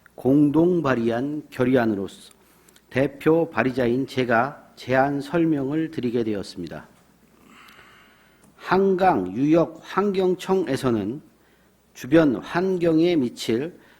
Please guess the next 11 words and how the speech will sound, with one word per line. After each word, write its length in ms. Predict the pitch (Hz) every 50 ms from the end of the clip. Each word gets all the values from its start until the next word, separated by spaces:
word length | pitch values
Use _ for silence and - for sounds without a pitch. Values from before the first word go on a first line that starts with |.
| _ _ -
영향 400 | 95 113 131 147 151 160 170 156
등을 360 | 143 131 123 127 143 165 160
고려해 560 | 139 120 117 113 107 98 113 95 78 69 - - _ _ _ _ _ _ _ _ _ _ _ _ _ _ _ _ _ _ _ _ _ _ _ _ _ _ _ _ _ _ _
이천십팔 840 | - 135 165 165 - - 185 185 180 - - - - - 208 220 208
년, 340 | 190 151 107 87 78 73 - - _ _
이천이십일 1120 | - 117 143 170 160 - - 185 190 160 117 120 143 175 185 - - 185 135 127 135 151 135
년, 300 | 113 107 131 165 170 160 - _ _ _ _ _ _ _ _ -
이천이십삼 1300 | 113 135 170 180 175 - - 196 196 175 135 113 127 151 160 - - - - - - - - 208 233 226
년 420 | 190 135 110 117 156 208 - - - _ _ _ _ _ _ _
사업계획을 1000 | - - - - 180 185 180 180 - - 170 151 143 120 107 127 147 160 156 -
각각 760 | - - - 127 - - - - 175 147 104 - - - -